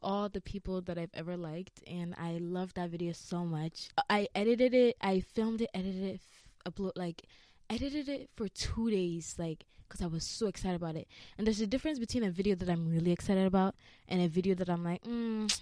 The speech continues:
I'm like, "I feel iffy about this video." If I feel iffy about this video, it'll take me, like, <laughs> a long time to edit it because I'm not excited about it. But if it's a video that I'm like, "I know this video is so good,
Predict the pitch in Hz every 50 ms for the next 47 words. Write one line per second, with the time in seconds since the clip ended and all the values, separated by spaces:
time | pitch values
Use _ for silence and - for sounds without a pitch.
0 | - - - _ - - 214 220 220 214 214 - 214 214 - 240 - 214 202 -
1 | 202 180 185 180 170 175 170 175 175 175 - - - - - - - - - -
2 | 254 226 - 240 233 - 196 180 - 220 208 202 220 220 208 226 233 214 208 226
3 | 226 226 226 - 190 185 180 180 - - 196 190 - 190 185 180 180 175 175 175
4 | 180 185 170 - _ _ _ - 180 180 180 175 175 165 - - - - _ _
5 | _ _ _ _ - 220 - - - - - - - 214 208 208 202 190 190 185
6 | 185 190 - - 196 180 175 180 - - - 175 175 180 175 185 180 175 185 -
7 | 180 - 175 175 175 170 165 156 - - 160 156 170 175 180 180 180 185 180 185
8 | 196 - - - - - - - - - - 208 226 226 - 226 - 190 180 156
9 | - 185 196 196 175 180 170 170 165 160 156 151 - - - - 151 156 165 165
10 | 165 165 151 151 156 156 156 151 - 147 151 160 - 160 185 196 190 - - -
11 | - - - - - -